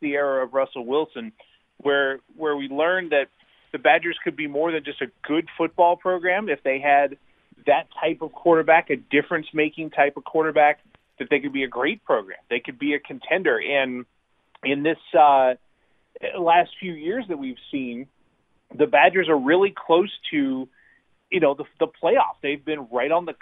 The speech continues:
cusp of the, of the college football playoff. This is a weird year, but if you could get Graham Mertz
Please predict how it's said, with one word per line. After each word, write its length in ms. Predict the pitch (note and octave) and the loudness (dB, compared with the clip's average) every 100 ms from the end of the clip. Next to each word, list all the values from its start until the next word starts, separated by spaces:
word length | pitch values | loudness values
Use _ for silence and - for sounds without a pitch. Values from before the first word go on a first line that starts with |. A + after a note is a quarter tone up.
| - | 0
cusp 260 | G3 A3+ - | 2 2 0
of 160 | D3 | -4
the, 100 | B2 | 0
of 200 | C3+ C3 | -2 -2
the 60 | B2+ | -6
college 340 | - C#3+ C#3+ C#3 | -2 -2 -2 -6
football 320 | D3+ - C3 | -10 -2 0
playoff. 300 | B2 F3+ C3 | 2 0 2
This 100 | C4 | 0
is 80 | A#3 | 2
a 40 | G3 | 2
weird 320 | E3 D#3 C3 | 2 -2 -2
year, 340 | D3 D3 A#2+ A#2 | -2 -2 -4 -2
but 180 | C#3 B2+ - _ _ _ | -2 -2 -6 _ _ _
if 200 | D#3 D#3 | -6 -6
you 140 | E3+ A3 | -8 -8
could 240 | B3+ F#3 | -8 -2
get 220 | F3+ - | -2 -2
Graham 360 | - C3 D3+ F3 | -6 -4 -2 -2
Mertz 260 | D3 B2+ | 0 -2